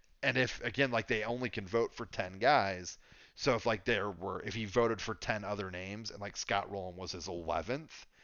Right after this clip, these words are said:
then sure. But from my understanding, he voted for, like, two people. So I was like, "Okay, so what, what changed your mind about Scott Rowland?" And if I would have had insight into why you did vote for Scott Rowland last year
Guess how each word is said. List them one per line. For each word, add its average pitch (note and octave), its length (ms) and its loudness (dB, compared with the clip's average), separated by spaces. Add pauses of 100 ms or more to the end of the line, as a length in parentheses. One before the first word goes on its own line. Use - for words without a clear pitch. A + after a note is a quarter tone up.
(160)
then G2 180 0
sure. F#2+ 540 2 (280)
But G#2+ 160 2
from B2+ 140 -2
my A#2+ 100 6
understanding, G#2+ 360 0
he G#2+ 80 -4
voted G2+ 280 0
for, A2 100 0
like, G2 200 -2
two G2 200 -6
people. - 580 -12 (480)
So - 140 -2
I A2+ 40 2
was F#2+ 100 -4
like, G#2 120 0
"Okay, A#2 400 6
so G#2 240 0 (120)
what, A2+ 300 6 (160)
what B2 240 0
changed B2+ 440 0
your A2+ 120 0
mind F#2+ 340 -2
about F#2 300 -2
Scott - 340 -2
Rowland?" E2+ 440 -10 (420)
And G#2+ 340 0
if G2 160 -2
I A2 200 4
would G#2 160 -2
have F#2+ 100 -4
had G#2+ 260 -2
insight G#2 480 -2
into G#2 320 -8
why G#2 220 0
you F#2 300 -10
did E3+ 260 4
vote G2+ 260 -2
for G2 100 -10
Scott G2+ 300 -2
Rowland F#2+ 260 -4
last E3 340 0
year F2+ 320 -8